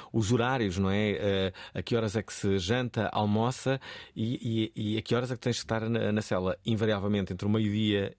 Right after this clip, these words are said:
e, e, e as duas e meia e entre as sete da tarde e as sete da, da manhã. Nesses, nesses períodos tens de estar sempre na, na cela, mas depois podes ter, hum, podes ter períodos em que vais para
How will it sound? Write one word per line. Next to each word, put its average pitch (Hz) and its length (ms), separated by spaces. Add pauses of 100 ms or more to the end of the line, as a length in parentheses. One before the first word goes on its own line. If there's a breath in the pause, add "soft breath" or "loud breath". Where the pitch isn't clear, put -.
e, 92 460
e, 87 480
e 95 40
as 87 80
duas 95 140
e 95 40
meia 104 480
e 95 140
entre 98 180
as 87 80
sete 104 220
da 95 80
tarde 90 340 (140)
e 87 140
as 85 80
sete - 360
da, 78 560
da 85 120
manhã. 82 340 (160)
Nesses, 80 420
nesses 87 220
períodos - 320
tens - 80
de - 60
estar 78 120
sempre - 300 (480 loud breath)
na, 85 400 (380 loud breath)
na 92 80
cela, 110 320 (180 loud breath)
mas 98 120
depois 107 180
podes - 260
ter, 110 260
hum, 101 220 (840)
podes 95 180
ter 98 80
períodos 95 420
em 87 120
que - 60
vais - 180
para 80 200